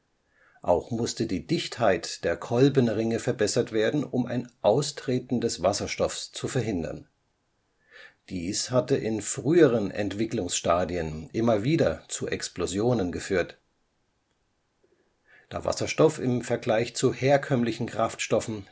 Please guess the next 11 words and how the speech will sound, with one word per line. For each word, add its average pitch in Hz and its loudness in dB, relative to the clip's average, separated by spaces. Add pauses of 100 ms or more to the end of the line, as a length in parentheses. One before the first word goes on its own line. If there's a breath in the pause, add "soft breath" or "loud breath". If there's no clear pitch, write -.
bis - -4
zu - -6
hundert 139 2
Mal 82 0
schneller 92 2
verbrennt, 101 -2 (600 soft breath)
musste 151 4
die 123 0
Motorsteuerung 101 0
angepasst 98 -4
werden. 92 0